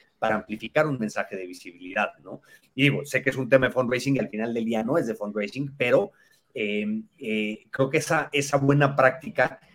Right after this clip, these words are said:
nos ha permitido también, insisto, pues que al final del día parezca mucho más relevante el trabajo de Iluminemos de Azul, eh, eh, o, o que, ¿cómo te diré? Que parezca que es más grande la propia organización, porque al final del día es un juego de percepciones, ¿no?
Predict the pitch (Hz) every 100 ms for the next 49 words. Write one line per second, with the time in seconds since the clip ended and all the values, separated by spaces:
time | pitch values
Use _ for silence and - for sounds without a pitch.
0 | _ - 110 110 120 135 123 113 113 117
1 | 117 104 101 113 - - - 107 - 123
2 | - 143 - _ _ 127 - 143 135 147
3 | 151 185 180 180 175 175 - 151 165 165
4 | 151 175 170 147 151 151 127 131 143 _
5 | 113 - 123 131 143 127 117 117 139 123
6 | 110 - 117 - - 107 101 98 98 -
7 | 98 95 95 90 110 104 104 104 - -
8 | 101 101 95 - _ _ - - 131 139
9 | - 104 131 - _ _ - - 131 165
10 | 175 - 165 160 139 135 143 226 160 104
11 | - 110 110 104 104 104 - 214 - -
12 | 170 - 117 139 160 139 139 143 - 135
13 | - 101 - - 151 101 87 - 71